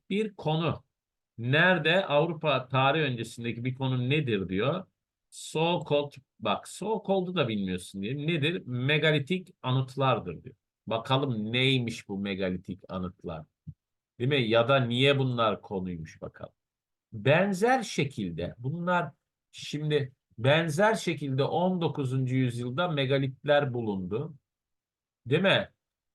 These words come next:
Şimdi ne olarak? Bir grup insanın eseri, çalışması olarak bulundu diyor. Görüldü, görüldü, görüldü. Ve bunlar göç etmişlerdi Batı Avrupa'ya diyor.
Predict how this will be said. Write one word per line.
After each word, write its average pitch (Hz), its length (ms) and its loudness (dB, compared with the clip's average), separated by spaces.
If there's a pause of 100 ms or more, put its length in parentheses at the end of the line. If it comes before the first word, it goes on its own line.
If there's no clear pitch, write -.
(140)
Şimdi 139 300 -4
ne 196 120 6
olarak? 170 680 6 (360)
Bir 170 360 4
grup 170 300 0
insanın 170 480 -2
eseri, 151 520 2
çalışması 143 680 -2
olarak 123 500 4
bulundu 95 440 -4
diyor. 139 320 -2 (160)
Görüldü, 107 760 2 (240)
görüldü, 117 460 2
görüldü. 98 680 0 (420)
Ve 120 140 2
bunlar 196 320 4
göç 185 320 2
etmişlerdi 151 760 2
Batı 165 260 0
Avrupa'ya 107 580 0
diyor. 87 220 -10